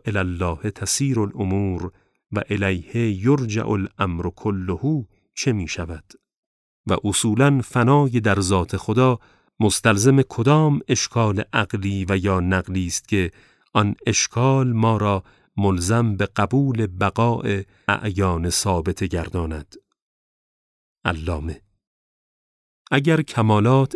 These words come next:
اختصاص به عالم بقا داشته باشد و در فنا به طور مطلق و به طور کلی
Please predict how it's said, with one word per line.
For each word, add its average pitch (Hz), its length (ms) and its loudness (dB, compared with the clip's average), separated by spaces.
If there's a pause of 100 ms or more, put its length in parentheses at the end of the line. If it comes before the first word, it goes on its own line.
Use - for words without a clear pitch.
اختصاص 139 720 0
به 117 120 0
عالم 104 600 0
بقا 104 360 2
داشته 107 400 0
باشد 87 420 -4 (560)
و 95 100 0
در 92 180 0
فنا 120 540 0
به 110 140 -2
طور 127 360 0
مطلق 110 640 -2 (440)
و 95 80 0
به 92 120 -2
طور 131 360 0
کلی 104 640 -2